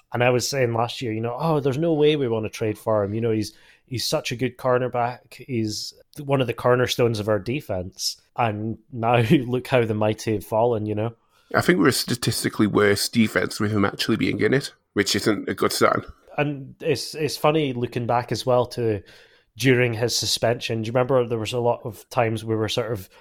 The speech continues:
Speaker 1: almost counting down the days?
Speaker 2: Yeah, now we just wish he was still suspended.
Speaker 1: Yeah.
Speaker 2: I think maybe. Or is that too harsh?
Speaker 1: I don't know. I'm, I'm kinda,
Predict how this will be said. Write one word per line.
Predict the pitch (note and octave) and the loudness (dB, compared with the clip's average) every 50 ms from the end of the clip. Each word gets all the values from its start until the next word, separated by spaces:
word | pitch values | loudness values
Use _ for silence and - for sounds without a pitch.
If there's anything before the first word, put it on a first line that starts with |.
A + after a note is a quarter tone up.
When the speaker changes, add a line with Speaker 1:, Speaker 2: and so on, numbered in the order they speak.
| - _ _ _ _ - | -20 _ _ _ _ 0
Speaker 1:
almost | - C#3+ C3 B2+ B2+ - - | 2 2 2 2 0 -2 -4
counting | - - C3+ B2+ B2 - B2 A#2+ A2+ | -2 0 0 0 0 -2 -4 -2 0
down | B2+ A#2+ A#2+ A#2+ | 0 0 0 0
the | A#2+ A2 | -2 -4
days? | G#2 B2 A#2 B2 C#3+ D3+ D3 - - - - _ _ _ - | -2 -2 -2 0 -2 -2 -4 -6 -10 -10 -14 _ _ _ 0
Speaker 2:
Yeah, | - G2 G2 | 2 2 4
now | G#2 A2+ A2 | 6 6 4
we | A2 A#2 | 4 2
just | - - G#2+ - | 0 -2 -2 0
wish | G#2 G2+ - | -2 -2 0
he | - F#2 | 0 -2
was | - - - | -2 -2 -4
still | - - F#2+ - | -2 -4 -4 -4
suspended. | - - - - - - - A2 A#2+ B2 B2+ B2+ - - - - _ _ _ - | -4 -6 -8 -8 -6 -2 0 0 0 0 -4 -6 -6 -8 -18 -20 _ _ _ -4
Speaker 1:
Yeah. | D#3 C#3 C3 A#2 - - - - C#4 _ - | 0 0 2 0 0 -4 -10 -10 -8 _ 0
Speaker 2:
I | - G#2 | 2 4
think | - G#2+ G2+ G#2+ G#2+ - | 4 4 4 2 0 0
maybe. | - A2+ A2+ - - C3 B2+ - _ _ _ _ _ - | 0 0 0 0 -2 -6 -10 -10 _ _ _ _ _ -4
Or | - A2 | -2 0
is | G2 | 2
that | G#2+ G2+ - | 0 0 -2
too | - G#2+ G2 G2 | 0 -2 2 2
harsh? | G2+ G2 G#2+ - - - - _ _ _ - | 4 4 2 0 -2 -12 -20 _ _ _ -6
Speaker 1:
I | - F3+ F#3+ | -2 -2 -2
don't | F#3+ G#3 G#3 | 0 0 2
know. | G#3 F#3 D#3 D3 | 2 2 2 2
I'm, | D3 D#3 D3+ E3 D#3 | 2 0 0 0 -2
I'm | - D#3+ E3+ F3 | -2 -2 -2 -2
kinda, | E3+ - F3 F#3 G3 F#3+ F3 D#3+ - | -2 -2 -2 0 0 2 0 0 -2